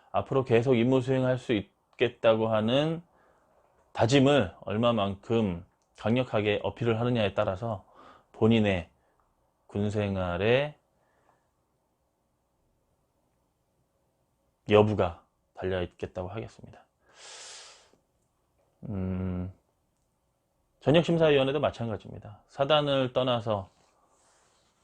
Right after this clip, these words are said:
그 해당 부대의 현역복무조사위원회에서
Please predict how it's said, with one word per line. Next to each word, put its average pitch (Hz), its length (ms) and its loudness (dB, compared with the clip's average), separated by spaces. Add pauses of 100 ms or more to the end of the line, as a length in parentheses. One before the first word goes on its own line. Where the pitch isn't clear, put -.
(360)
그 110 380 4
해당 131 920 2 (1160)
부대의 113 520 2
현역복무조사위원회에서 98 1900 -2